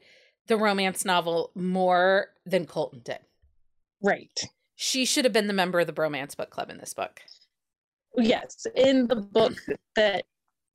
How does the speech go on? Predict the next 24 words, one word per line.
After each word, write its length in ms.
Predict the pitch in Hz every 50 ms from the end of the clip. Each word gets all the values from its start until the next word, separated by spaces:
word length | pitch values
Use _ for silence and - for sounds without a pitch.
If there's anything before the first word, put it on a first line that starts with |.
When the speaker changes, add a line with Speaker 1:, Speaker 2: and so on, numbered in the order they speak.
| - - _ _ _ _ _ _ -
Speaker 2:
the 60 | -
book 200 | - - 185 185 -
that 140 | 196 - 175
is 120 | 160 -
in 120 | - 185 175
the 100 | 202 208
book, 220 | 240 262 262 262 _ - - - - _ _ _ _ _ _ _ _ _ -
he 220 | - - 233 220
does 240 | 185 196 185 170 -
give 160 | - 180 170 - -
her 220 | 185 185 180 - -
that 180 | - 147 - -
book. 200 | - - - - - - - _ _ _ _ _
Speaker 1:
Yeah, 240 | - 185 175 - - - _ _ _ _ _ _ _ _ _ -
yeah. 160 | 175 170 - - _ _ _ _ _ - - - - - - -
Okay, 160 | - 392 370
so 120 | - 330
let's 160 | 349 403 - -
talk 180 | - 277 247 -
about 260 | 233 233 208 - -
Gretchen. 380 | - 175 170 - - - -
So 360 | - - - 262 254 254 247 247 - - - _ _ _
this 300 | - 233 294 330 330 -
is, 420 | 330 294 277 262 254 247 - -